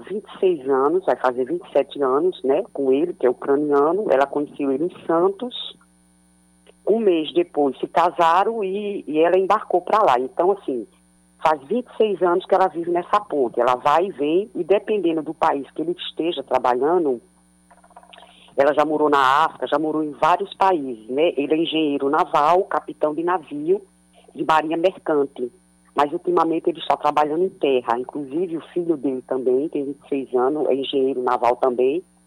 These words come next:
e é embarcado também. Então ela tinha vindo pro Brasil, é, e ela disse, fi-, o ano passado.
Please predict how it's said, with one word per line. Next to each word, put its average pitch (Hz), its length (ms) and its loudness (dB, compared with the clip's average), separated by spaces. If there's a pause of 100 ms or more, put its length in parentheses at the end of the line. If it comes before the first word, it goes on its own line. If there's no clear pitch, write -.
(180)
e 143 100 2
é 139 60 4
embarcado 156 640 0
também. 139 460 -4 (760)
Então 202 340 2
ela 214 180 4
tinha 196 340 2
vindo 165 340 -4
pro - 140 -8
Brasil, 175 680 0 (280)
é, 127 520 2
e 135 140 -2
ela 151 140 2
disse, 143 240 -8 (160)
fi-, - 100 -4 (320)
o 143 300 2
ano 185 100 0
passado. 120 580 -2